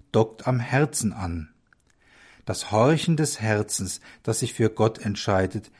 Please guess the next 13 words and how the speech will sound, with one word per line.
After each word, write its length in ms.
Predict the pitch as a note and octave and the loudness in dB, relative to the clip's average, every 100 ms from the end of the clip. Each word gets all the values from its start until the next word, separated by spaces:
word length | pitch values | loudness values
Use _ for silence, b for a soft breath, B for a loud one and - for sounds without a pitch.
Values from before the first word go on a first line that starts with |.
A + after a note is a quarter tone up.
| b | b
gehört 420 | - G2 F#2+ - D#2+ | -8 -4 -4 -4 -2
wesentlich 720 | G2 B2 D3 B2+ A#2+ A#2 - | 2 2 0 -2 -2 -4 -10
zum 240 | - B2 A2+ | -8 -4 -2
Gebet. 720 | A#2+ - G2 F2+ - - - _ _ _ _ _ _ _ _ _ _ B B B B | -4 -6 -6 -6 -8 -20 -20 _ _ _ _ _ _ _ _ _ _ B B B B
Gerade 480 | A#2 G#2 B2+ E3 D3+ | 0 8 8 8 6
weil 180 | C3 B2 | 6 8
der 200 | A#2+ G2+ | 4 4
Wille 260 | C3 D#3+ | 4 4
Gottes 540 | D3 A#2 A#2 C#3+ - - | 4 2 2 -2 -2 -2
oft 300 | B2+ - - | -4 -4 -4
über 260 | E3 E3 D3 | 0 4 4
das 240 | B2 A#2 | 4 2
hinausgeht, 800 | - G#2 G2 G#2 A2+ - C3+ C#3 | 2 2 4 4 2 0 0 0